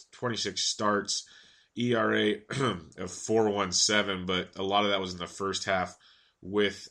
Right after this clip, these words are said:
the Yankees. He was very, very good when coming over to the Pirates, as mentioned before. At home last year, two four six E R A in six starts. Did not face Atlanta at all. We know the Atlanta offense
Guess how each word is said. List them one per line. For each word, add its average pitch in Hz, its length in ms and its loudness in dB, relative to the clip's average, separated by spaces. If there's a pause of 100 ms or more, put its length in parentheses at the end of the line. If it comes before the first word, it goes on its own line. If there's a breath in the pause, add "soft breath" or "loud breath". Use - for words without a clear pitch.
the 92 160 -4
Yankees. 92 540 -2
He 95 60 -8
was 87 160 -6
very, 92 280 0
very 87 300 0
good 90 260 -2
when 85 120 -10
coming 90 220 -8
over 87 200 -4
to - 140 -10
the 85 80 -8
Pirates, 95 500 -2
as 87 180 -10
mentioned 90 380 -10
before. 101 560 -6 (680 loud breath)
At 123 160 -6
home 107 260 0
last 104 300 0
year, 98 100 -2
two 98 220 -4
four 98 220 -2
six 101 360 -2
E 101 140 -2
R 92 240 -2
A 101 320 0 (840)
in 101 200 -8
six 101 340 2
starts. - 720 2 (460 loud breath)
Did 101 100 -14
not 104 200 -2
face 98 260 0
Atlanta 92 340 0
at 87 160 -2
all. 95 280 0
We 95 80 -4
know 98 160 -4
the 98 80 0
Atlanta 92 320 -2
offense 92 640 -4